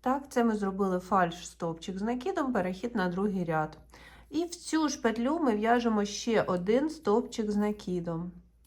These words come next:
І так ми в'яжемо ще тридцять вісім. Стовпчиків з накидом. В кожну петлю попереднього ряду ми будемо в'язати по два стовпчики з накидом. Бачите, в наступну петлю вводимо гачок, в'яжемо один стовпчик.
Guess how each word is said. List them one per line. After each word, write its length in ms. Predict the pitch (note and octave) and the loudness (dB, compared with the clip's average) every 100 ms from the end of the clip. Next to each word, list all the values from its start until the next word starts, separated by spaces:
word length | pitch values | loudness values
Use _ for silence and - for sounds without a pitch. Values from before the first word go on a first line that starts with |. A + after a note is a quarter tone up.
| _ _ _ _ _ - - - - | _ _ _ _ _ -20 -20 -20 -18
І 80 | - | 0
так 300 | - G3+ D#4 | 4 6 6
ми 120 | B3 | 4
в'яжемо 460 | G#3 A3+ A#3+ G#3+ | 6 4 4 0
ще 260 | G3+ - A#3+ | 0 0 0
тридцять 680 | A#3+ G#3 A3+ B3 A#3 G#3+ F#3+ | 0 0 0 0 -4 -6 -4
вісім. 520 | G3 F#3 - E3 E3 - - _ _ _ - | -4 -4 -4 -4 -4 -8 -14 _ _ _ -20
Стовпчиків 640 | - F#3 F3+ - - F3 | -6 -4 -4 -6 -8 -4
з 60 | F#3 | 0
накидом. 640 | G#3 G#3 F3 E3+ A3+ F4 - - - - | 0 0 -6 2 2 2 -6 -20 -20 -20
В 100 | - | -20
кожну 500 | - C#4 C4 A3+ G3 | -4 6 6 6 2
петлю 420 | F3 F3+ F3+ F3+ D#3+ | 4 2 2 -2 -2
попереднього 720 | E3+ E3 E3+ E3+ E3+ F3+ F#3+ | -4 -2 0 0 0 -2 0
ряду 560 | G3+ B3+ E4 D#4 D4 C#4+ | 2 2 2 -2 -4 -2
ми 100 | A#3 | 0
будемо 400 | G#3 F#3 F#3 F3+ | 2 0 0 -2
в'язати 600 | F3+ F#3 F#3+ A3+ C4 A#3+ | -2 -2 2 2 2 -2
по 200 | - A3+ | -2 -4
два 320 | G#3 F#3 G#3 | 2 2 2
стовпчики 760 | G#3 - D#3 D#3 - - - D#3 | 0 -4 -2 -4 -10 -20 -14 -8
з 60 | |
накидом. 680 | D#3+ D#3+ - E3 D#3 F3 F3 F3 - _ _ _ _ _ _ - _ _ _ - | -6 -6 -8 -10 -8 -6 -8 -12 -20 _ _ _ _ _ _ -20 _ _ _ -12
Бачите, 420 | G#3 G#3+ - - | -8 -8 -10 -6
в 40 | F#3 | -4
наступну 680 | F3+ G#3 G#3 F3+ F3 E3+ | 0 -2 -2 -6 -4 -6
петлю 360 | E3+ E3 - E3+ | -6 -10 -8 -6
вводимо 400 | E3+ F3 G3 G#3+ | -6 -4 -4 -2
гачок, 500 | A#3+ B3+ D#4 F#4+ D#4 | -2 -2 -2 -2 0
в'яжемо 600 | G#3 F#3+ F3+ F3+ F3 F3 | 0 0 -2 -2 -4 0
один 420 | B3 G#3 F3+ E3+ | 0 2 0 -2
стовпчик. 680 | - - B3+ D4+ - D4+ - | -4 2 2 2 -6 -8 -8